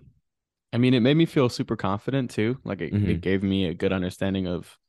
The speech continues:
Speaker 1: if I'm gonna be doing photo and video, uh, in this, in this realm,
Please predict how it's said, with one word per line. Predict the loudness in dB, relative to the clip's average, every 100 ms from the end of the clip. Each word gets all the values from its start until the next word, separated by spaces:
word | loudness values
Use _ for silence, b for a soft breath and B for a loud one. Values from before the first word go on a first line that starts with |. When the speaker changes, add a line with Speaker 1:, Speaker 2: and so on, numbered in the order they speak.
| _ _ _ -6
Speaker 1:
if | -2
I'm |
gonna | 0 0
be |
doing | 0 0 0
photo | 0 2 4 4 2
and | 0
video, | -4 -4 -4 -4 -6 -8 _ _ -14
uh, | -10 -10
in | -10 -10
this, | -10 -14 -20 _ -10
in | -8
this | -6 0
realm, | 2 2 0 -4